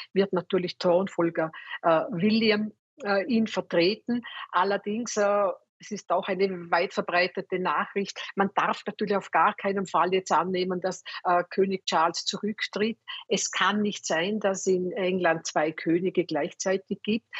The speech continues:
weil England ist eine Erbfolgemonarchie. Die Tro-,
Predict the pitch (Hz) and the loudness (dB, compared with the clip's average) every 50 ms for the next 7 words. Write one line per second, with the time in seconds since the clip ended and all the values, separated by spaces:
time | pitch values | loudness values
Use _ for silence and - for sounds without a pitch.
0 | - - - - 156 160 156 156 156 - _ - - 214 185 - 196 170 165 165 | -12 -10 -6 -2 2 2 2 2 0 -2 _ -8 -2 0 0 2 2 0 0 0
1 | - 165 160 160 165 - 180 160 190 - - - 208 202 214 208 - 220 208 208 | 0 -2 -2 0 0 0 0 -2 -2 -2 0 2 2 4 4 2 0 0 2 2
2 | 214 214 220 214 - - - 233 233 240 247 240 - - - - _ - - 180 | 0 0 -2 -6 -8 -6 -4 -2 -2 -2 -4 -6 -10 -14 -14 -16 _ -4 -2 0
3 | 175 175 - - - 180 175 185 180 - - | 0 0 -2 2 2 4 4 4 2 0 -4